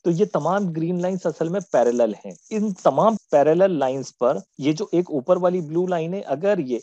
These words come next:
ये भी theorem है, अगर तो जितनी भी parallel lines हैं, उनमें से अगर एक transversal गुजरती है और वो transversal, एक transversal अगर equal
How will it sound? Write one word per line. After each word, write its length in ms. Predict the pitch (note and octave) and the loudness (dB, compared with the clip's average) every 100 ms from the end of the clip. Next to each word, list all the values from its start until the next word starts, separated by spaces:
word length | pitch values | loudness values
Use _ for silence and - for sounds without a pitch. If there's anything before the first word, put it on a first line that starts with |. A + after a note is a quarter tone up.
| - | -6
ये 200 | C3+ F#3+ | -2 0
भी 120 | G#3 | -2
theorem 440 | F3+ D3 F3 E3+ | 2 4 6 4
है, 140 | A2 F#2+ _ | 0 -6 _
अगर 280 | C#3 E3+ G#3+ | -4 0 0
तो 240 | G#3 A#3+ G#3 _ - | 0 -4 -4 _ -8
जितनी 480 | A3+ F3+ E3+ A#3+ A#3+ | 0 0 2 2 2
भी 120 | A#3 | 2
parallel 560 | - D#3+ D3+ E3 E3 | 4 4 6 4 2
lines 420 | B2+ B2 B2 A2 - | 2 0 -2 -6 -8
हैं, 180 | A2 F#2 - - | -6 -6 -6 0
उनमें 360 | G#3 A3+ A3+ | 2 4 4
से 220 | F#3+ G#3 A3 | 4 4 4
अगर 220 | D#3 F#3+ | 4 2
एक 100 | F#3 | 2
transversal 680 | - D3+ C3 B2 C3 C#3 G#3+ | 2 4 4 4 2 4 2
गुजरती 520 | E3 C#3 A2+ - B2+ | 4 4 2 0 -6
है 220 | G#2+ G2 G2+ - | -4 -6 -8 2
और 200 | D3 G3+ | 6 6
वो 180 | G3+ A3 | 6 2
transversal, 960 | F3+ E3+ D#3 C#3+ C#3 C#3+ C#3 E3 C#3+ A2 | 2 2 2 2 4 2 4 2 0 -2
एक 260 | G3 A3 A3+ - | 2 2 2 -2
transversal 840 | E3+ D#3 C#3 D3 C3 C3 B2+ G#2+ - | -2 0 0 0 0 2 0 -2 -2
अगर 360 | C#3+ F3+ D#3+ B2 _ - | 0 2 2 0 _ -8
equal 580 | G3 - A3 A3 F3+ | -8 -6 0 2 2